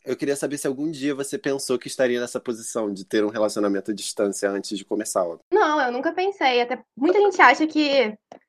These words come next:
Speaker 2: eu conheci ele por algum tipo de,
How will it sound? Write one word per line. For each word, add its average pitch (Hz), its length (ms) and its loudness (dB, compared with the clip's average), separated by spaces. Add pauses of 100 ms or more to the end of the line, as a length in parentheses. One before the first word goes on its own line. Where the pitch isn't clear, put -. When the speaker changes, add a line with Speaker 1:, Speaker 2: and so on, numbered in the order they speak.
(340)
Speaker 2:
eu 233 120 -2
conheci 254 340 4
ele 240 240 8
por 269 160 6
algum 247 160 6
tipo 247 200 -4
de, 220 580 2